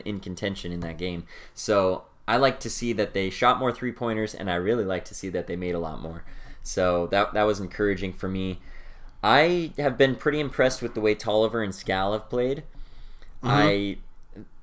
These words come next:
Speaker 1: a few days ago, before Tolliver got the start, um, there was talk of, like, "Oh, I don't wanna see Tolliver start." And for me, I personally was not the biggest fan of the Tolliver signing. I like that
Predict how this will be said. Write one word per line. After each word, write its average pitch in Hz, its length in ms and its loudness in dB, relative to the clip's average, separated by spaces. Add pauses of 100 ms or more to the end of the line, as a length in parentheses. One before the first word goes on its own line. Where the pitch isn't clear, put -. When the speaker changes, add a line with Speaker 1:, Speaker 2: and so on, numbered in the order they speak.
(560)
Speaker 1:
a 127 80 -2
few 160 260 -4
days 156 200 4
ago, 139 240 8
before 123 500 2
Tolliver 117 480 4
got 104 200 2
the 98 80 -6
start, 95 500 0 (380)
um, 90 500 0 (600)
there 110 100 0
was 104 100 -4
talk 107 280 0
of, 92 100 -4
like, 90 260 0
"Oh, 117 60 -4
I 107 180 0
don't 104 120 2
wanna 104 160 0
see 101 180 -6
Tolliver 95 420 0
start." 95 480 0 (200)
And 117 140 -2
for 131 120 0
me, 160 360 2
I 147 440 4 (300)
personally 135 500 -2
was 107 180 0
not 107 240 -2
the 113 80 0
biggest 107 320 0
fan 101 200 -2
of 90 80 -6
the 90 80 -4
Tolliver 95 400 -2
signing. 90 380 -4
I 90 60 -4
like 95 360 -2
that 98 240 -2